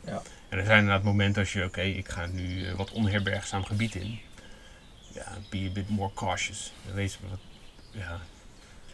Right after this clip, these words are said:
Speaker 1: Oké.
Speaker 2: Dus, eh, zorg, eh,
Speaker 1: Ik, ja, ik begrijp het, want het, het weer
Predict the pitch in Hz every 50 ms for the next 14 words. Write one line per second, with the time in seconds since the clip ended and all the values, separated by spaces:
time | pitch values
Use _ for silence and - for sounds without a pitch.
0 | - - - - - - - - - - - - - - - - - - - -
1 | - - - - - - 110 - - 98 95 98 - - - - - - - -
2 | 98 92 - 98 90 98 98 95 113 117 113 101 - - - - 120 110 104 101
3 | 101 104 107 104 - - - 127 - - 110 107 110 113 120 123 117 117 113 117
4 | 117 113 107 - 104 101 107 98 - 101 - 113 110 104 107 98 - 110 107 101
5 | 110 110 101 110 113 113 113 113 113 117